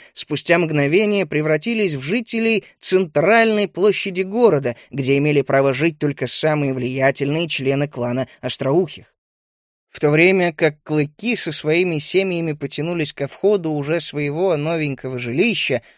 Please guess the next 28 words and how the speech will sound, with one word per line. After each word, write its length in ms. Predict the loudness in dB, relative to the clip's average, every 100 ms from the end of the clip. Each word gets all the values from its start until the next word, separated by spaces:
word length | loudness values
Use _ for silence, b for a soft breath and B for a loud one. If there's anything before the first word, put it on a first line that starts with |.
| b _ _
мы 220 | 2 2
с 80 | 2
Боровиком 560 | 2 2 0 0 -2 -2
с 100 | -2
удовольствием 680 | 0 0 0 -6 -4 -4
слушали 520 | -4 -6 -6 -4 -4 -4
постепенно 760 | -4 -6 -6 -8 -6 -6 -4
нарастающий 840 | -2 0 -2 -2 -4 -4 -4 -6
гул 280 | -4 -2 -2
в 120 | -4
толпе. 560 | -4 -2 -2 -4 -6 -6 _ _ _ _ _ _
Там 160 | 0 0
уже 140 | 2
вовсю 280 | 2 2 2
обсуждалась 640 | 2 2 0 6 6 6 0 b b -6
щедрость 840 | -4 0 4 4 6 2 0 -4
нового 380 | 0 2 2 2
магистра. 680 | 2 2 0 -2 -2 -10 -16 _ _ _ _ -8
За 160 | -2
несколько 400 | 0 0 -2 -4
минут 300 | 0 0 0
ее 140 | 0 2
размеры 360 | 2 2 2
выросли 460 | 2 2 2 2 0 B -6
в 120 | 2
несколько 460 | 4 4 0 0
раз. 260 | 2 0 -4 _ _ _ _ _
Например, 580 | -8 -2 0 2 2 2